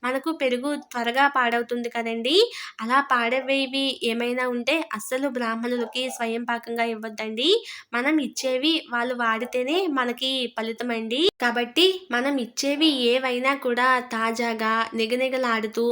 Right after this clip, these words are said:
మంచివి ఇవ్వండి. అలాగే బియ్యం కూడా రేషన్ బియ్యం ఇవ్వద్దండి. మనం ఇంట్లో ఏ బియ్యం అయితే వండుకుని తింటామో ఆ బియ్యాన్ని బ్రాహ్మణులకి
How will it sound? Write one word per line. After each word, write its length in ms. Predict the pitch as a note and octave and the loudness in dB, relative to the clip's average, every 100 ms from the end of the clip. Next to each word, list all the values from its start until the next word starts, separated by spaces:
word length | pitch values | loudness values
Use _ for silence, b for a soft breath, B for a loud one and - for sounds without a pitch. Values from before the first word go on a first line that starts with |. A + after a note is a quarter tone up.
| - | 0
మంచివి 440 | A3+ A3+ B3+ B3 | -4 -2 -2 -2
ఇవ్వండి. 440 | A#3+ A3 A3+ A3 E4 F#4+ _ - | -2 -2 -4 0 0 0 _ 2
అలాగే 460 | A3+ C4 B3+ C#4 F#4+ F#4+ - | 6 6 6 4 2 0 -4
బియ్యం 340 | A#3 A3+ D4 | -4 0 0
కూడా 300 | D4+ B3+ B3 C4 B3 | 2 0 2 2 2
రేషన్ 440 | A#3 A3 C4 C4 | 0 -2 -4 -4
బియ్యం 280 | B3 A#3+ B3 | -2 0 0
ఇవ్వద్దండి. 600 | A3+ G#3+ G#3+ A3 A3+ B3+ F4 | -2 -2 -4 -4 -2 0 0
మనం 360 | B3+ A#3 B3 D4 | 0 -2 0 0
ఇంట్లో 360 | C4+ A#3+ B3 C4+ C4 A3+ | 0 -2 -2 0 0 0
ఏ 120 | A#3+ C#4 | 0 0
బియ్యం 300 | A#3+ A#3+ B3 | -2 -2 -2
అయితే 280 | A#3+ A#3 B3 | -2 0 0
వండుకుని 500 | A#3 A3 A#3 B3+ B3+ | 0 -2 -4 -4 -4
తింటామో 560 | A#3+ A3 A3 A3+ A#3+ E4+ F4+ B B _ | -4 -4 -2 -2 2 0 0 B B _
ఆ 120 | A3+ B3+ | 2 4
బియ్యాన్ని 580 | C4+ B3 B3 B3+ C#4 F#4+ | 2 -2 -2 -2 2 2
బ్రాహ్మణులకి 840 | D4 A#3 A3 C4 C#4 C4 B3 B3 | 2 2 0 0 -2 -2 -2 -2